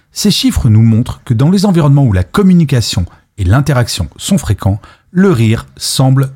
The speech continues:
trouver un terrain fertile. Cependant, tout le monde ne rigole pas autant au travail, hein. Le secteur de la construction, par exemple, est à l'autre extrémité du spectre,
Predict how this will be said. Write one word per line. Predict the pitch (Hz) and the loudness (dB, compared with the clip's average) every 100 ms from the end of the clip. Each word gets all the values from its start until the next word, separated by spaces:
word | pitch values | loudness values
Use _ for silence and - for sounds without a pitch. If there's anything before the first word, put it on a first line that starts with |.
| - | -6
trouver | - 208 104 104 | -2 0 0 0
un | 139 | -2
terrain | 135 113 120 | 0 0 0
fertile. | 107 - - 78 69 _ _ _ _ | -2 -6 -10 -10 -10 _ _ _ _
Cependant, | - 135 160 165 151 - - - - | -6 -2 -2 -2 -4 -8 -20 -16 -2
tout | 202 | 2
le | |
monde | 196 190 | 4 4
ne | 156 | 2
rigole | 147 151 143 | 2 0 0
pas | 170 | 0
autant | 170 139 117 | 0 0 0
au | |
travail, | 104 120 110 104 107 | 0 0 2 2 2
hein. | 127 - - - - - | -2 -6 -16 -14 -12 -4
Le | 127 | -2
secteur | 170 147 151 | 0 -2 0
de | |
la | 135 | 0
construction, | 131 147 160 135 165 | 0 -2 -2 -2 -2
par | 139 113 | 0 0
exemple, | 107 190 147 - | 0 -2 -2 -4
est | 107 | 0
à | 104 | 0
l'autre | 104 - 117 | 0 0 -2
extrémité | - - 107 104 110 | -4 -2 0 0 0
du | 90 87 | -4 -4
spectre, | - - 127 - - | -6 -4 -4 -4 -10